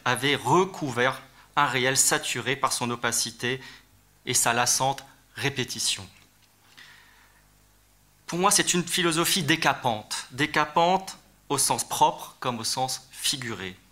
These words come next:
Une philosophie qui découvre, qui enlève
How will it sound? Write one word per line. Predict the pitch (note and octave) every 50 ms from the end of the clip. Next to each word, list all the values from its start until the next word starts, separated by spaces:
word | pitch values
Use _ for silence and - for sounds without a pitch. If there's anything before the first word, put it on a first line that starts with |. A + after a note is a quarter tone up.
| _ _ _ _ _ - - - - - - -
Une | B2
philosophie | A#2+ - D3 D3 D3 D3+ E3+ D#3+ - G3+ F#3
qui | - C#3 D#3 E3+ - -
découvre, | A#2+ A#2 D3+ E3 E3 E3 - - F#3 F#3+ F3 C3 A2 G#2 F#2 F2+ F#2 - - - - _ _ _ _ _ _ _ -
qui | - - C3+ - -
enlève | C3+ C#3 C#3+ D3 D#3 D#3+ D3